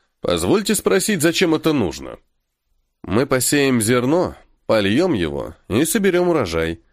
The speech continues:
Он, вероятнее всего, не будет лгать, когда доберется. Я вижу этих суори, они рады сытой и стабильной жизни.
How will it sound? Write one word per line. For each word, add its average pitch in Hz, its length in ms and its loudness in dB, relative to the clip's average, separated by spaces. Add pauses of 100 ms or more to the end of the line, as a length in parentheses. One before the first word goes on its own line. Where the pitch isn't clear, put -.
(680)
Он, 160 320 0
вероятнее 117 600 2
всего, 120 300 0
не 127 120 0
будет 156 320 -2
лгать, 98 400 0
когда 90 260 -2
доберется. 98 560 -4 (520)
Я 214 280 0
вижу 202 300 2
этих 165 240 0
суори, 107 460 0
они 151 320 0
рады 147 360 2
сытой 117 380 -2
и - 20 -2
стабильной 110 540 0
жизни. 98 540 -4